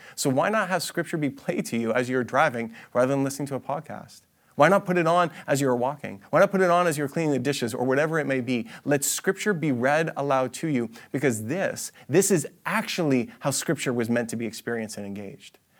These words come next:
It wasn't meant to just be privately read by ourselves. It was actually meant to be heard. So why not use technology in that way? Let, um, technology <laughs> read to you the Bible. It's a beautiful way to actually come to be immersed in the narrative of Scripture.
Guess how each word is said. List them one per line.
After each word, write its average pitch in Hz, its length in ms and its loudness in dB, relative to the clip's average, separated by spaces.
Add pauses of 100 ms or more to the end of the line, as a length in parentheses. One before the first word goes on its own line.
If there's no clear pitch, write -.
It 131 60 2
wasn't 202 220 4
meant 208 140 6
to 175 60 -4
just 165 160 0
be 160 80 4
privately 156 420 4
read 131 280 0
by 113 180 0
ourselves. 160 380 0
It - 20 -10
was 139 80 -2
actually 190 240 4
meant 165 240 2
to 165 80 -4
be 147 120 0
heard. 147 500 -4 (240)
So 156 100 -8
why 170 140 -2
not 208 180 -2
use 165 240 -2
technology 151 400 -4
in 131 80 -2
that 143 160 -4
way? 113 180 -6 (220)
Let, 143 340 0 (240)
um, 170 280 -2
technology 143 420 -4
<laughs> 107 200 -8
read 185 100 -2
to - 120 -8
you 147 140 0
the 110 80 -6
Bible. 110 320 -6
It's - 140 -10
a 117 40 -6
beautiful 120 460 -6
way 110 240 -6 (240)
to 110 80 -8
actually 113 280 -6
come 113 320 -8
to 117 100 -8
be 117 100 -2
immersed 107 560 -4
in 107 80 -6
the 107 60 -6
narrative 101 580 -8
of - 80 -16
Scripture. - 520 -16